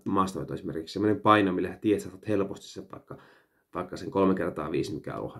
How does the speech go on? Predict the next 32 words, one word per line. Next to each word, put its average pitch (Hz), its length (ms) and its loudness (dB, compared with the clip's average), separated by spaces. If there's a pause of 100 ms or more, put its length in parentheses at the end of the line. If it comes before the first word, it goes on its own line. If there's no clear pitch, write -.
(100)
lukee 87 260 -6
ohjelmassa. - 440 -6
Eli - 60 -10
sinne 101 160 8
jää 107 140 10
niitä 101 140 4
hyvin 95 240 4
toistoja 90 400 -4
varaan, 78 180 -4
niin 82 120 0
ensi 110 140 4
viikolla 98 240 4
voit 92 160 0
laittaa 85 280 -2
tosiaan 73 420 -6 (1080)
muutaman 98 380 4
kilon 80 240 -2
lisää. - 260 -10 (540)
Ja 92 80 0
sekin 127 280 10
vaikuttaa, 120 400 4
niin 110 80 6
kuin 110 80 6
mä 110 60 8
oon 107 80 6
tässä 104 140 0
puh-, 107 220 0
ohjeessa 110 340 4
puhunut 101 420 -2
mun 95 140 -4
ohjelmissa, 95 440 -2
niin 87 200 -4